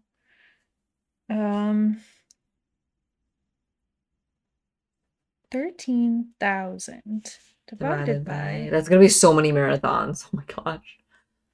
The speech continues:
Speaker 1: <laughs> Divided by, what did it say? Twenty-six point two?
Speaker 2: Yeah.
Speaker 1: Do you wanna guess?
Speaker 2: Mm, no, because I'm terrible at guessing.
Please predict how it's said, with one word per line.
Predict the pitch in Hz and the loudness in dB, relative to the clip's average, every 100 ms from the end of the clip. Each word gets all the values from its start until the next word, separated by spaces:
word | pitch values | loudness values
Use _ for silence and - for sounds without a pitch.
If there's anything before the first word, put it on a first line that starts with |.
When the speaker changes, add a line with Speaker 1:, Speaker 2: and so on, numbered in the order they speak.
| - | 0
Speaker 1:
<laughs> | 277 339 381 370 453 - - - - - _ | 4 6 4 2 -4 -6 -16 -16 -20 -20 _
Divided | 262 269 277 285 294 | -8 -6 -6 -8 -10
by, | 294 294 285 285 262 - _ _ _ | -10 -10 -8 -8 -10 -16 _ _ _
what | 277 | -8
did | 254 | -8
it | |
say? | 240 208 | -8 -10
Twenty-six | - 254 247 - | -4 -4 -4 -8
point | 240 220 | -8 -8
two? | 240 277 - _ - | -8 -10 -12 _ -2
Speaker 2:
Yeah. | 151 - - - _ _ _ _ _ _ | 0 0 -4 -12 _ _ _ _ _ _
Speaker 1:
Do | - | 0
you | |
wanna | 233 | 2
guess? | 220 185 - - - - _ _ _ _ _ _ _ _ _ _ _ _ _ _ _ | 2 -2 -4 -8 -8 -12 _ _ _ _ _ _ _ _ _ _ _ _ _ _ _
Speaker 2:
Mm, | 156 147 139 139 139 139 | -4 -2 0 -2 -4 -2
no, | 135 127 131 131 | 0 2 2 2
because | 139 151 147 | 2 4 4
I'm | 143 - | 2 0
terrible | - 165 143 143 - | 6 8 8 6 0
at | - | -2
guessing. | 208 - 175 175 262 | -8 2 2 2 -2